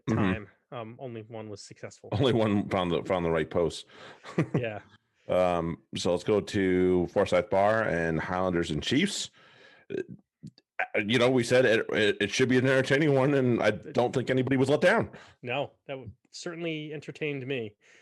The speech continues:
Speaker 2: um,
Speaker 1: Mm-hmm.
Speaker 2: all the way through the end. Um, a lot of,
Speaker 1: Quite
Speaker 2: you know,
Speaker 1: good.
Speaker 2: a lot of good action. I, um, yeah.
Speaker 1: Mitch,
Speaker 2: Although I,
Speaker 1: Mitchell Hung had a
Speaker 2: I do get
Speaker 1: stinker.
Speaker 2: to, I'm not complaining.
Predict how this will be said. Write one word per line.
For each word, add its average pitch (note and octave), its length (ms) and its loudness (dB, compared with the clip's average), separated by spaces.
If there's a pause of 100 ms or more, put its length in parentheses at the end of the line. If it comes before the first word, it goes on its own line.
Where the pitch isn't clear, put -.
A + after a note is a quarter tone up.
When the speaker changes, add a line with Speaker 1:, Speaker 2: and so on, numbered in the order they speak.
(360)
Speaker 2:
um, A2+ 220 -10
Speaker 1:
Mm-hmm. G2+ 320 -2
Speaker 2:
all B2+ 80 -8
the A#2+ 80 -4
way A#2 80 -2
through B2+ 160 -10
the A2+ 220 -8
end. G#2+ 140 -10 (260)
Um, A2 220 -20 (1300)
a - 40 -10
lot A#2+ 120 -4
of, B2 60 -2
Speaker 1:
Quite F#3+ 160 -4
Speaker 2:
you E3 80 2
know, D3+ 60 0
Speaker 1:
good. - 80 -10 (100)
Speaker 2:
a - 20 -14
lot E3+ 120 -4
of D#3+ 60 -4
good D3+ 100 0
action. B2+ 340 -4 (440)
I, B2+ 240 -4
um, A#2+ 400 -6 (520)
yeah. A#2 120 -14 (1600)
Speaker 1:
Mitch, - 200 0
Speaker 2:
Although C#3+ 140 0 (200)
I, D#3+ 60 -4
Speaker 1:
Mitchell A3+ 240 0
Hung G3+ 140 2
had F#3+ 100 4
a - 40 2
Speaker 2:
I F#3+ 40 -2
do F3 160 -2
get G3+ 140 -2
Speaker 1:
stinker. F3 180 -4 (920)
Speaker 2:
to, - 60 -20 (720)
I'm C3+ 120 -6
not C3+ 120 -6
complaining. C#3+ 380 -4